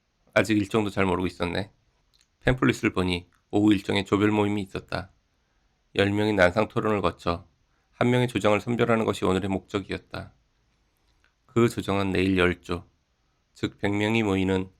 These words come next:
대토론회에서 발표를 하고 다시 투표를 거쳐 대표를 한 명 뽑는다. 백 명의 대표가 되면 의원이라는 칭호가 붙고 총 열 명의 의원이 모여 의장을 선출하는 데까지 일정이 진행된다.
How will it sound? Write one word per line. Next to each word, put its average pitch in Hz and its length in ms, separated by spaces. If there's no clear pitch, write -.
대토론회에서 101 840
발표를 95 440
하고 87 440
다시 - 300
투표를 - 380
거쳐 98 240
대표를 98 340
한 107 100
명 107 140
뽑는다. 90 560
백 104 140
명의 110 280
대표가 101 360
되면 87 420
의원이라는 107 560
칭호가 110 340
붙고 - 440
총 143 320
열 98 140
명의 98 220
의원이 98 380
모여 90 420
의장을 110 380
선출하는 127 440
데까지 98 320
일정이 95 320
진행된다. 95 680